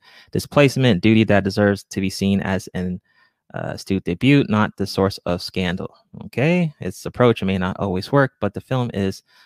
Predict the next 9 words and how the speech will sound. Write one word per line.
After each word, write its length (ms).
undeniable, 680
ambitious, 720
and 120
implemented 540
in 100
an 100
affecting 680
way. 640
Okay. 400